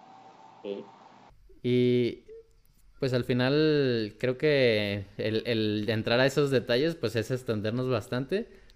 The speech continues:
Speaker 2: pero lo que sí me gustaría que, que nos platicaras,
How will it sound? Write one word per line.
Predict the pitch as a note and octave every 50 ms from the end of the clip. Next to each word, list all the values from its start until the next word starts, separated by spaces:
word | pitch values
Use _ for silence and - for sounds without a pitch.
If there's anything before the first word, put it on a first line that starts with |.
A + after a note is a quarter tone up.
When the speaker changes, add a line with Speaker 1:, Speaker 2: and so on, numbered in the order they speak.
| -
Speaker 2:
pero | - D3 C#3 C3+
lo | C3+ C3 B2+
que | C3+ C3+
sí | C3 - D3 C#3+ D3 D3+ D#3 D#3+ D#3+ E3 E3
me | D#3+ D3
gustaría | C#3+ C#3 C3+ - B2+ A#2+ B2 B2 C3 C#3+ D3 D3 D3 D3 C#3 C3+ B2 -
que, | - A2+ A2 G#2 G2+ F#2 - - -
que | A2+
nos | A2 A2 -
platicaras, | - A#2 G#2+ - A2+ - - A#2+ B2 D#3 F#3+ F#3+ -